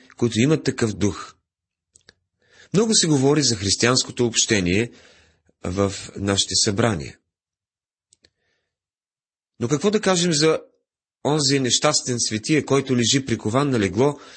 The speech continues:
и никой не се сеща да го посещава? Много от нас биха могли да имат прекрасно служение,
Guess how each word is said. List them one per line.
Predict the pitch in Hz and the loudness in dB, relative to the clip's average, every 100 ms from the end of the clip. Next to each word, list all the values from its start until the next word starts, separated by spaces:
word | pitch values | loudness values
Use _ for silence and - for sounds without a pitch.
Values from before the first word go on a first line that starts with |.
| - - | -20 -6
и | - 104 | -2 2
никой | 131 143 127 123 - - - | 0 2 2 2 -2 -8 -8
не | 104 | -6
се | 104 123 120 | -2 0 2
сеща | - 131 - 113 | 2 2 2 0
да | 104 | -2
го | 95 | -4
посещава? | 90 98 - 143 98 - _ _ _ _ _ _ _ _ _ _ _ _ _ _ _ _ | -4 -4 -2 -2 -4 -10 _ _ _ _ _ _ _ _ _ _ _ _ _ _ _ _
Много | 73 123 135 139 | -2 2 2 2
от | - - | -2 -2
нас | 147 151 - 110 | 0 0 -2 -4
биха | 113 139 139 - - - - - | -4 0 0 -2 -8 -20 -20 -4
могли | 120 120 139 | 0 2 2
да | 131 | 2
имат | 135 131 127 - | 2 2 -2 -2
прекрасно | 110 127 143 143 160 | -2 0 0 0 -4
служение, | 160 123 113 95 104 143 | -2 0 0 2 0 -2